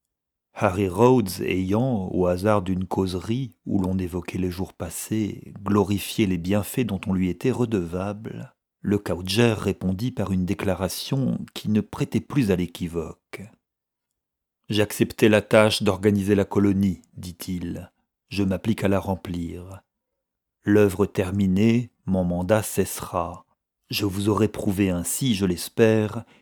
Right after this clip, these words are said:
qu'il peut y avoir au moins un endroit de cette terre où l'homme n'a pas besoin de maître. » « Un chef n'est pas un maître, mon ami, » répliqua avec émotion Harry Rhodes, «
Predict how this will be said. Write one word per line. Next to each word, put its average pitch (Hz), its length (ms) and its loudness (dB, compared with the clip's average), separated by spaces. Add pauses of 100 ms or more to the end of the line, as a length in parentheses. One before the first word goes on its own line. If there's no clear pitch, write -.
(140)
qu'il 151 200 -2
peut 190 140 -2 (100)
y 180 60 6
avoir 156 320 4
au 143 100 8
moins 131 300 4
un 120 100 8
endroit 98 480 6
de 92 100 0
cette - 380 -4
terre 90 760 -2
où 107 80 4
l'homme 107 320 6
n'a 92 140 2
pas - 180 0
besoin 92 380 -2
de 87 120 -4
maître. » « 82 680 -10 (1200)
Un 110 100 2
chef - 420 2
n'est 104 120 2
pas 98 280 0
un 110 80 4
maître, 117 500 4
mon 98 220 2
ami, » 92 500 -2 (180)
répliqua 98 560 -4
avec 90 280 -2
émotion 98 520 0
Harry 95 340 0
Rhodes, « 90 680 -4